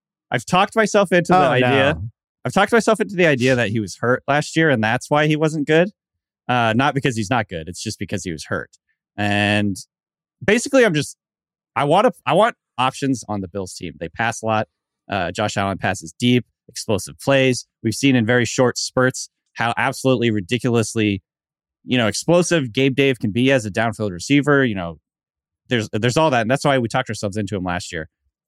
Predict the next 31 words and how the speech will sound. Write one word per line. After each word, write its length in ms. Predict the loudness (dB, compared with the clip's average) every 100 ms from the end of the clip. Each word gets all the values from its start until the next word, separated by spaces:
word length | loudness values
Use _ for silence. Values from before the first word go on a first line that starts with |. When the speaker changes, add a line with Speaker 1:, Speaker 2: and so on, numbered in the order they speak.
| _
Speaker 1:
Obviously, 320 | -6 -4 -4 -2
he 60 |
was 120 | -2 -4
a 60 |
big 240 | -6 -6 -8 _ _ _
disappointment 500 | -8 -6 -2 -2 -2
last 180 | -4 0
season, 280 | -2 0 0
but 200 | -2 -4 -6
he 120 | -2
did 160 | 0 2
have 180 | 2 0
a 100 | -4 -8
high 160 | -2 0
ankle 220 | 2 -2
sprain 360 | -4 -4 -4 -8 _ _
in 120 | -2
week 180 | 0 0
two 360 | 2 2 2 -4 _ _
and 100 | -2
was 100 | 0
basically 340 | 0 -2 2 2
never 160 | 2
the 60 | 0
same 220 | 0 0
after 200 | 0 -2
that. 200 | -2 -2 -2
And 80 |
now 180 | -2 0
he's 120 | 0
healthy. 420 | 0 -2 0 -2